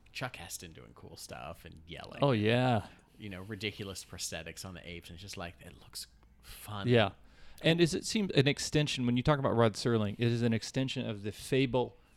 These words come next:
Speaker 2: nature of his work previously, where in his time, the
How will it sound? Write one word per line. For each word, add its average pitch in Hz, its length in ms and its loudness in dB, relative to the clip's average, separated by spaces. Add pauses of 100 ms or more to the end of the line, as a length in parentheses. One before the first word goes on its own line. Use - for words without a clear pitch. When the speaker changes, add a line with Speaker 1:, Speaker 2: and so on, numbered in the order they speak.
(140)
Speaker 2:
nature 117 480 0
of 107 280 2
his 113 300 -2
work 117 280 0 (540)
previously, 113 680 0 (320)
where 110 500 6 (1000)
in 131 180 4
his 147 380 4
time, 104 720 0 (800)
the 110 500 0